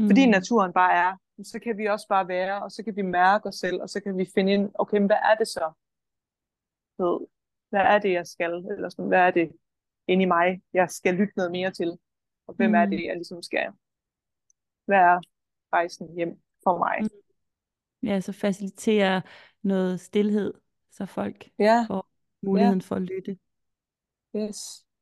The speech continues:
Speaker 1: Skal vi
Speaker 2: Ja.
Speaker 1: spise en masse lækker mad, og der er
Speaker 2: Hmm.
Speaker 1: gode snacks,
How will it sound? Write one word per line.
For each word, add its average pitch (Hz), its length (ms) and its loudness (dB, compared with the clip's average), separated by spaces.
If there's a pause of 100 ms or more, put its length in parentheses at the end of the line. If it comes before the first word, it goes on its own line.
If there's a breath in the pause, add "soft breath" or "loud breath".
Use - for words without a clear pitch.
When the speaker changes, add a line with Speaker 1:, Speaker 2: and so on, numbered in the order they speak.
(320)
Speaker 1:
Skal - 200 2
vi 196 100 4
Speaker 2:
Ja. 190 60 -6
Speaker 1:
spise 202 240 0
en 185 180 2
masse 196 440 2 (220)
lækker 202 280 4
mad, 175 320 0
og 196 160 -4
der 185 80 0
er 180 440 -2 (600)
Speaker 2:
Hmm. 202 300 0
Speaker 1:
gode 185 200 4
snacks, - 720 -6